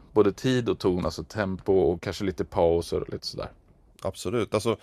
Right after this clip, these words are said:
Speaker 2: just när det gäller komponerande, alltså den musikaliska, melodiska delen är ju ultraintressant. Det är det som egentligen gör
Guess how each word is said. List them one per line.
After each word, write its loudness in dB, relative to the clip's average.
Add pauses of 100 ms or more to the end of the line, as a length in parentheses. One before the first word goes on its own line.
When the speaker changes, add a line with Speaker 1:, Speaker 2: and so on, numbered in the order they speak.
(320)
Speaker 2:
just -2
när 6
det 8
gäller 8
komponerande, 6
alltså 6
den 2
musikaliska, 4
melodiska 0
delen 0
är -2
ju -4 (760)
ultraintressant. 0
Det -2
är -2
det 6
som -4
egentligen -4
gör 2